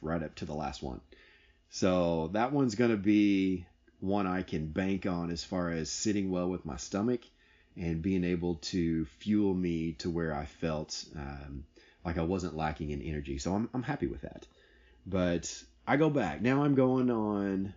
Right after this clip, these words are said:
the first loop again. So six miles again. I get out there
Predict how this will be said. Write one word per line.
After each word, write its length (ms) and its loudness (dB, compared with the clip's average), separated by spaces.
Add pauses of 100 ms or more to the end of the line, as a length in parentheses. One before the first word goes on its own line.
(120)
the 120 -2
first 380 0
loop 160 6
again. 300 2
So 120 -4
six 320 2
miles 300 4
again. 340 0 (760)
I 100 0
get 140 6
out 200 2
there 340 2